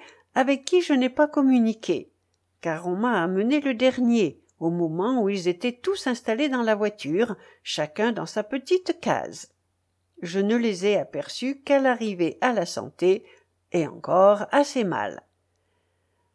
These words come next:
Cette façon de voyager vous isole plutôt du paysage. Le roulement de l'auto, des arrêts au carrefour, on n'a conscience des virages que lorsqu'ils sont franchement à angle droit.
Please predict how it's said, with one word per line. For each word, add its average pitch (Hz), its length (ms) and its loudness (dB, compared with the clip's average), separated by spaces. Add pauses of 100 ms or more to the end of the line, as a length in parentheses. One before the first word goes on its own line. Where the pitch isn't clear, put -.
(160)
Cette 285 240 0
façon 330 360 4
de 240 100 2
voyager 269 580 2
vous 247 180 -2
isole 226 520 0
plutôt 202 420 -2
du 180 140 -6
paysage. 165 800 0 (680)
Le 196 180 2
roulement 180 440 4
de 170 120 0
l'auto, 190 680 0 (460)
des 180 240 2
arrêts 175 220 2
au 165 100 -2
carrefour, 208 760 -6 (840)
on 247 120 4
n'a 269 100 4
conscience 285 460 2
des 240 120 -2
virages 262 640 0
que 240 100 -4
lorsqu'ils 233 460 -2
sont 262 240 -2
franchement 294 800 -2
à 285 160 0
angle 277 340 0
droit. 180 460 -4